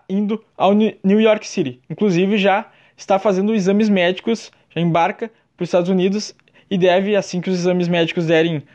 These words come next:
o resultado esperado pela equipe, ser anunciado pela equipe que pertence ao Grupo City, mesmo grupo que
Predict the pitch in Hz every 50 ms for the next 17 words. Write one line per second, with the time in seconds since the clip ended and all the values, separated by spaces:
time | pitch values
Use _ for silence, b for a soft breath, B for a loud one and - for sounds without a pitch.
0 | b b b - 165 170 165 175 165 170 170 165 165 165 - - 185 175 170 170
1 | 170 - 190 202 208 202 - - 214 202 - - - 208 208 214 220 - - 208
2 | 185 185 190 196 214 208 208 208 208 196 185 - - - 196 214 202 196 - 190
3 | 185 190 - - 208 b b b - 220 202 208 220 208 240 233 - - 196 196
4 | - - 196 180 175 175 185 160 165 180 175 175 190 - 202 190 180